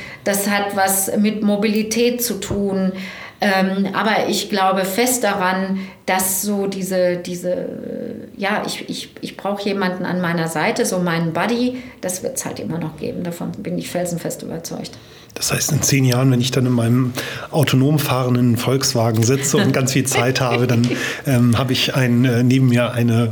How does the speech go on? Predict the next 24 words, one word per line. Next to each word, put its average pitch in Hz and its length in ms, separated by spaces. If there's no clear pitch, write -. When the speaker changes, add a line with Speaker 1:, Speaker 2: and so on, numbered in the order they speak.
Speaker 2:
ähm, 113 400
nette 127 240
Sonnenklar, 113 720
ähm, 110 380
Verkäuferin 113 640
sitzen, 113 340
die 110 100
mir 120 420
was 120 200
über 127 260
Namibia 117 400
erzählt. 107 420
Speaker 1:
Zum 254 220
Beispiel, 320 540
ja. 196 400
Also, 180 300
du, 185 120
kann 220 240
ja 240 160
sein, 233 220
dass 233 160
du 226 100
die 214 300
über 202 560